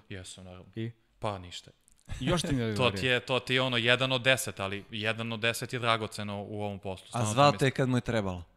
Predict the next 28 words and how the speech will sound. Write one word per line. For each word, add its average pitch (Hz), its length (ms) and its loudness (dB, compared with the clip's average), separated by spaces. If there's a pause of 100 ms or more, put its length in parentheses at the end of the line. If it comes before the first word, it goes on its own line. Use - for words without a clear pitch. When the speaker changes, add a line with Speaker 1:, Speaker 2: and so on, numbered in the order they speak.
(120)
Speaker 1:
<laughs> - 260 -16
Da, 113 200 4 (180)
pre - 140 0
dve 113 180 2
hiljade 107 320 -2
jedanaeste. 101 500 -4 (320)
Speaker 2:
<laughs> - 300 -12
Taj 95 180 -4
Dirk. 104 380 -4 (720)
Taj 117 240 2
da. 113 320 -6
Speaker 1:
Pazi, 135 260 4
meni 123 120 4
je, 135 40 10
Speaker 2:
Uvatit 170 260 6
ćemo 127 220 4
ga 117 80 0
jednom. 117 160 4
Speaker 1:
ti - 120 4
znaš, 147 320 2
znaš, 135 380 0 (240)
znaš 123 280 -4
šta 151 140 -2
mi 135 100 -2
je 123 80 0
bilo? 110 460 -4
Dirk, 127 420 -4 (280)
Peja 147 480 4